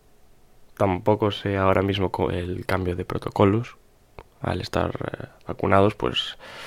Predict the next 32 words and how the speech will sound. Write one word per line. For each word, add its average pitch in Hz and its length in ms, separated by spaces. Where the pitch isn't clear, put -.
lo, 82 120
obviamen-, 87 480
obviamente 95 440
los 98 140
jugadores 92 520
tienen 95 220
más 95 180
libertad, 90 400
mucha 92 240
más - 120
libertad 87 360
de, 95 160
de 92 120
salir 90 340
por 92 140
ahí 104 680
y - 300
es 104 160
más 98 160
fácil 104 280
también 101 320
que, 98 340
que 87 420
pillen 90 440
el 87 480
covid, 117 300
que - 120
puedan 90 260
llegar 92 220
a 92 40
ser 92 140
positivos, 104 540